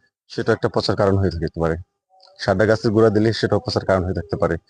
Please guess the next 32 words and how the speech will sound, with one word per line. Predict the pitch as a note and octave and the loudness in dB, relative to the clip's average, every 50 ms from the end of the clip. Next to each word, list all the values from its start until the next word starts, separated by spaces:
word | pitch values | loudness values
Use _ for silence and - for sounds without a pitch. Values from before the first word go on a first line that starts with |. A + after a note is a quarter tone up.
| - - - - _ _ _ | -20 -20 -20 -20 _ _ _
বাগানটা | - G#2+ G#2+ A2 B2 A#2 A2+ | -2 0 2 2 2 2 2
যদি | G#2+ A2 G#2 G#2+ | 2 2 2 4
নিচে | A2 A#2 A#2+ - C#3+ | 4 4 4 4 2
থাকে, | B2 A#2 G#2 G2 | 2 2 0 -2
পানি | F#2+ - G2 G#2 A2 | -2 0 2 2 2
যদি | G#2+ A#2 A#2 A#2 | 2 2 2 2
জমে | G#2 G2+ A#2+ C3 C3+ C3+ | 2 4 4 4 4 4
থাকে, | B2 A2 F#2 F#2+ | 2 0 -4 -2
সেটাও | - - A2+ A2 G#2+ - | -2 0 0 0 0 2
একটা | - G2 - - G2+ | 0 -2 -2 -2 0
কারণ | - G#2+ G#2+ G2+ | 0 2 2 2
হতে | G2 F#2+ F2 F#2 | 0 -2 -4 -2
পারে। | E2 F2 E2+ F2 E2 - _ _ _ _ - _ _ _ _ - - - | -2 0 -2 -2 -6 -8 _ _ _ _ -20 _ _ _ _ -20 -6 -2
তারপরে | G#2+ G#2+ G#2+ A#2+ A#2+ | -2 2 2 4 2
আপনার | A#2 A2 A#2 A#2+ A#2+ | 2 2 4 4 4
আছে | A#2 G#2 - A#2+ | 4 4 4 4
হলো, | A#2 A2+ A2+ E3 D#3 - - - - - - _ _ _ - | 6 6 6 4 4 -2 -12 -20 -20 -20 -20 _ _ _ -10
আহ, | F#2 F#2+ D#2+ G#2+ | -6 -2 -2 -2
অতিরিক্ত | A#2+ - C3+ C#3+ C#3 - - | -2 0 0 0 0 2 0
বৃষ্টির | C3+ A2 A#2+ A#2 - - C3+ B2 | 2 2 2 0 0 -2 -2 2
কারণে | - C3+ A#2+ A#2 C3 E3+ F#3+ - _ _ _ _ _ _ _ | 4 4 4 4 2 0 -2 -6 _ _ _ _ _ _ _
আপনার | - G#2 - G#2+ A2 G#2+ G2+ | -16 -8 -2 0 2 4 4
গাছের | G#2+ G2+ - - A2 G2 | 4 2 2 0 0 4
গোড়ে | G2 A2+ G#2+ G#2+ G#2 G2+ F#2+ - - - - | 4 6 6 6 6 4 2 -2 -14 -4 2
পানি | - G#2 G#2+ A2 | 2 4 4 4
যাওয়ার | F#2+ A2+ G2+ | 4 2 2
কারণে | - A2+ G#2+ G#2+ | 4 2 2 2
সেটা | G2+ - A#2 - A2+ | 0 -2 0 0 0
হতে | G#2+ G2 - - | 0 0 -4 -2
পারে। | - F#2 E2+ E2 - - - _ _ _ _ _ | -2 -2 -2 -2 -6 -12 -18 _ _ _ _ _
এই | - A#2 | -12 -2
জন্য | G#2+ C3+ C#3 C#3 C#3+ F3+ | 0 2 4 4 2 0